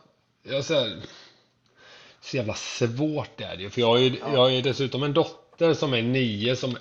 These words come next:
Speaker 1: absolut bara ska ha roligt och liksom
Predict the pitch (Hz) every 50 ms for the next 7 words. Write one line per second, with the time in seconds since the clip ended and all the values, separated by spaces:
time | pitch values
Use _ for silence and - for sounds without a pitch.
0 | - - 147 131 - - - 143 135 147 165 170 170 165 160 143 156 147 135 117
1 | 113 120 139 135 - - 160 147 123 131 127 113 113 131 135 117 104 101 98 101
2 | 104 101 - - 110 110 107 107 101 - 110 107 104 101 101